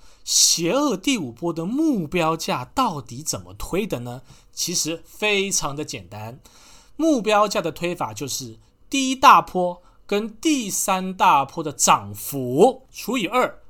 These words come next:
乘上费波南西系数，一点三八二、一点五、一点六一八跟一点八零九。那我们通常都是以第一个满足价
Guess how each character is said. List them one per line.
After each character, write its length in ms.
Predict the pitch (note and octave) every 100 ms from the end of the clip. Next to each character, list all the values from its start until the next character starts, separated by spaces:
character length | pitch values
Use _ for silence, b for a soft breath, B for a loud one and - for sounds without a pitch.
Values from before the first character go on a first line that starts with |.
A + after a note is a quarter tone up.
| -
乘 300 | - D3+ G3+
上 260 | B3 D3 C#3+
费 420 | - - C4+ D#3+
波 340 | F3+ F3+ F3+ - -
南 480 | C#3+ D3 C3+ C#3
西 320 | D3 - D3+ D3
系 300 | - F#3+ B2
数， 280 | - C3 b b b
一 140 | - C#4
点 180 | F3+ C#3
三 180 | F#3
八 120 | F3 D#3+
二、 280 | F3 - -
一 140 | C4+
点 200 | G#3+ F#3+
五、 200 | G3+ G#2 -
一 320 | A#3+ C4 C4+ B3+
点 380 | - C3+ G#2
六 120 | D3 F3+
一 140 | C#3+
八 220 | C3 C3
跟 200 | B2+ C3+ -
一 240 | A3 A3+
点 260 | G#3+ C3 G2+ - _
八 240 | E3 E3+
零 180 | D#3+ B2+
九。 280 | C#3+ A#2 - b b
那 80 | A3+
我 40 | E3+
们 140 | C#3+
通 220 | B3+ D#4
常 200 | B3 E3
都 140 | E3 F3+
是 160 | F3
以 140 | B2+ G#2
第 180 | - A#3
一 20 |
个 200 | G#3 F#3+ B2
满 360 | C3 C3 A2
足 260 | G#2+ A2 A2
价 280 | - E3